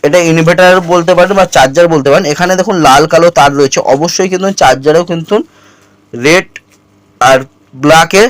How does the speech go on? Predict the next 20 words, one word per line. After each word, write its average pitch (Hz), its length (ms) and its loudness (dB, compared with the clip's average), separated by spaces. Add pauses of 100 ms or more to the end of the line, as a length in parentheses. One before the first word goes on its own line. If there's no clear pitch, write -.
(320)
দেওয়ার 165 280 2
চেষ্টা 160 300 0
করবেন। 160 240 2 (400)
যদি 180 200 0
আপনি 208 140 0 (120)
ভুলবশত 185 460 0 (100)
এটা 180 120 0 (100)
দিয়ে 160 140 2 (200)
উল্টোপাল্টা 185 580 2
করে 165 200 2
ফেলেন, 160 220 2 (360)
মানে 147 140 -2 (100)
লালের 160 320 2
জায়গায় 170 340 2
কালো, 156 160 2 (100)
কালোর 147 280 2
জায়গায় 156 240 2
লাল, 156 180 4
এরকম 151 240 -2
যদি 151 120 -2